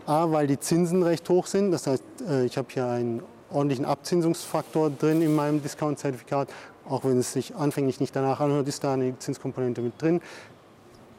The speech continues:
Klar, die Volatilität könnte noch höher sein, dann wären die Konditionen noch, ähm, attraktiver. Und ich habe die, äh, abdiskontierten, äh, Dividenden noch drin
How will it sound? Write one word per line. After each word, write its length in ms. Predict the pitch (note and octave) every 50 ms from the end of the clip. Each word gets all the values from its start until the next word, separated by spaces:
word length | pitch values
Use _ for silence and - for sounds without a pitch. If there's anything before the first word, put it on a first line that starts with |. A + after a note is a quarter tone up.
| - - -
Klar, 220 | - D#3+ D#3+ D#3+
die 100 | C#3+ C#3
Volatilität 680 | C#3 D3+ D3+ C#3+ - E3 E3+ F3 D#3 - F3 F3 E3+ -
könnte 220 | - E3 D3+ D#3
noch 320 | D3 D3+ D#3+ E3+ E3+ E3 -
höher 200 | E3+ E3+ E3+ E3
sein, 220 | D3+ E3 E3+ E3
dann 140 | D#3 C#3+ D3
wären 180 | C#3+ C#3 C#3 C3+
die 220 | C#3 C3+ C3 C3+ C3
Konditionen 580 | - - C#3+ C#3+ C3 - C#3+ C3 B2+ B2+ C3 C3
noch, 180 | C#3+ D3 C#3 - - C4 F#3+
ähm, 340 | D3 C#3 C#3 C#3 C#3 C#3 - - - - - - - -
attraktiver. 640 | - C#3 - D3+ D3 C3+ - - D3+ D3+ D3 D3+ D3+ - - - - - - -
Und 140 | D#3+ E3 F3
ich 120 | D#3 -
habe 120 | D#3+ D3 - -
die, 160 | D#3 D3 C#3+
äh, 80 | D3+ -
abdiskontierten, 1000 | - D#3 C3+ - D3+ C#3 - - - - D3 C#3 - C#3+ C3+ C3 - C3+ B2+ B2 - - - - - -
äh, 260 | D#3 C3+ B2 A#2+ A#2+ A2+
Dividenden 520 | G#2+ - C3 C3+ D3+ D#3 F3 - G#3 D#3+
noch 180 | D3+ D3 C#3 -
drin 260 | - - D3+ D#3